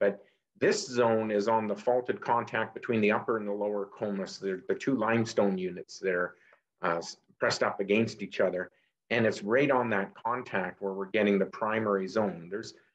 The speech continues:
there's multiple intercepts in some holes. We've actually interpreted there's two splay zones, but the main horizon sits right on that contact.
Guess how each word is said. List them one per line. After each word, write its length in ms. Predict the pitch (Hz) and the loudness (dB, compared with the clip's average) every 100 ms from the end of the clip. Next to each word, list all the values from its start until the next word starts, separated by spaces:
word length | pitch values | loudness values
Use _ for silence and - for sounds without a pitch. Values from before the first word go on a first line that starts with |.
| _ | _
there's 160 | 117 120 | 0 4
multiple 460 | 127 160 - 131 | 4 4 2 0
intercepts 500 | 123 135 - 110 101 | 2 0 0 0 -2
in 80 | 107 | -6
some 260 | - 104 95 | -4 -2 0
holes. 340 | 95 90 87 | -4 -8 -4
We've 140 | 110 120 | -2 0
actually 380 | 120 - 113 | 0 -2 -2
interpreted 600 | 104 98 113 104 101 101 | 0 0 0 0 0 0
there's 260 | 98 92 - - - _ _ | 2 0 -4 -16 -20 _ _
two 220 | - 156 131 | 0 4 4
splay 440 | - 123 120 131 | 4 4 6 6
zones, 520 | 117 101 92 90 98 | 6 2 0 -6 -8
but 180 | - 101 | -6 -2
the 80 | 101 | -2
main 380 | 104 117 135 127 | 2 4 4 2
horizon 640 | 110 101 95 95 95 95 | 0 -2 -2 -4 -4 -8
sits 280 | - 95 - | -2 -2 0
right 220 | 101 123 | 2 4
on 220 | 120 107 | 4 2
that 200 | 98 - | -2 -6
contact. 680 | - 113 120 117 85 82 | -2 -2 -2 -4 -8 -10